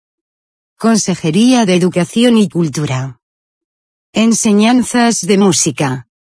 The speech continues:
Resolución de uno de abril de dos mil trece,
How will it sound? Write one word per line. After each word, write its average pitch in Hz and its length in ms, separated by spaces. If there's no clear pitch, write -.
Resolución 220 800
de 202 100
uno 214 320
de 180 160
abril 240 400
de 208 120
dos 185 180
mil 214 400
trece, 139 600